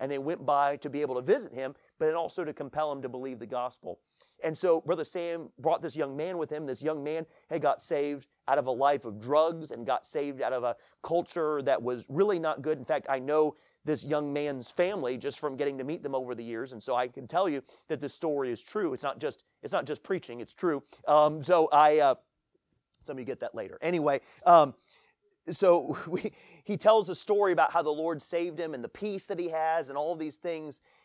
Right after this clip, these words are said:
And that O S U track coach looks at him and he says to Brother Sam, and he says this other, uh, to this young man, David, he said, "I would give my right arm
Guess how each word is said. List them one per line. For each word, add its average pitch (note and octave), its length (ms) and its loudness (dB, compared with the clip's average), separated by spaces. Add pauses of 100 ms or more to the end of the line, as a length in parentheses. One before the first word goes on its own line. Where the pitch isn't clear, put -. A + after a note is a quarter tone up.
(120)
And D3 100 -2
that E3 220 2
O F3 160 4
S F3 180 0
U F3+ 100 -6
track E3+ 320 -2
coach D3+ 260 -6
looks D#3+ 280 -8
at B2+ 80 -12
him C3+ 260 -10 (300)
and A2+ 60 -16
he A#2 60 -10
says E3+ 180 -2
to F3+ 60 -6
Brother E3 220 -4
Sam, A2+ 280 -10
and A2+ 80 -12
he A2+ 60 -14
says B2+ 260 -8
this B2 180 -12
other, A#2+ 280 -10 (180)
uh, G2+ 200 -6 (300)
to C3+ 100 -12
this A2+ 140 -10
young C3 220 -8
man, A2 220 -10
David, A2 320 -8 (480)
he C3+ 100 -12
said, A#2+ 240 -8 (240)
"I B2+ 160 -4
would A#2+ 240 -8
give A#2 220 -10
my A2 160 -8
right G#2 260 -4
arm G2 320 -16